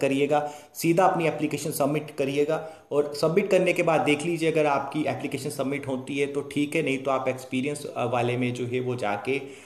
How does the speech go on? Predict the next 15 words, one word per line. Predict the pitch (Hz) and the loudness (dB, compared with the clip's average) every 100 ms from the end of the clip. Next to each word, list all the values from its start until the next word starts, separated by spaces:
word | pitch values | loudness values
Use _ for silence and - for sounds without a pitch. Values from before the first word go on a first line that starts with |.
| - | -6
कुछ | 170 175 | -2 2
भी | 190 | 4
मत | 196 190 165 | 4 2 4
भरिएगा। | 170 170 170 | 4 6 6
वहाँ | 160 147 | 6 4
पे | 147 147 | 4 2
जैसे | 135 135 | 2 2
experience | 127 - 143 151 147 | 0 0 0 0 2
है | 156 | 2
तो | 139 | 2
वहाँ | 131 | 0
पे | 123 117 | 2 0
ज़ीरो | 117 139 143 | 2 4 6
भर | 135 | 4
दीजिएगा। | 127 135 127 135 | 2 0 0 0